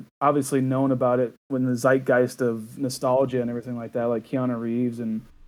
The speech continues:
I just know about it, you know, be excellent to each other. And being such a huge fan of movies, it's just like,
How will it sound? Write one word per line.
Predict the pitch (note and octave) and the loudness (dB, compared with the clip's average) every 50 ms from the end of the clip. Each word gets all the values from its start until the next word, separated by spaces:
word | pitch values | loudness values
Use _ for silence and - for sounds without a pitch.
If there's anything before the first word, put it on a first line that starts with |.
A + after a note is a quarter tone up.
| - - | -8 -6
I | B2+ | -4
just | C3 B2+ B2+ C3+ | -4 -2 -2 -2
know | B2+ B2+ B2+ C3 | 0 2 2 4
about | B2 C3 B2 B2 B2 | 4 4 2 2 0
it, | B2 B2+ | 0 -2
you | B2+ | -2
know, | A#2+ A#2+ | -4 -4
be | A#2 B2+ B2+ B2 | -2 -2 -2 -2
excellent | B2 B2+ - C3 A#2+ G#2+ - | -2 -4 -4 -6 -6 -6 -6
to | B2+ A#2 | -8 -8
each | G#2+ - - | -8 -6 -4
other. | A#2+ A#2 A#2+ A#2+ A2 - - - | -2 0 0 -2 -2 -6 -10 -8
And | C#3 B2+ B2 B2 B2 | -4 -2 -2 0 2
being | C#3 C#3+ C#3 C3+ C3 | 2 2 2 2 0
such | C3+ - C#3+ C#3 C3+ | 0 -2 -4 -4 -2
a | |
huge | B2+ C#3+ C3+ C3 C3 - | -2 0 0 0 -2 -4
fan | - C3+ C3 C3 | -4 -4 -2 -2
of | B2 | 0
movies, | B2 C3 C3+ C3 B2+ A#2 | 0 2 2 2 0 0
it's | B2 A#2+ - | -2 -4 -6
just | - C3 B2 - - | -6 -6 -6 -4 -2
like, | B2 A2+ A2 | -2 -4 -4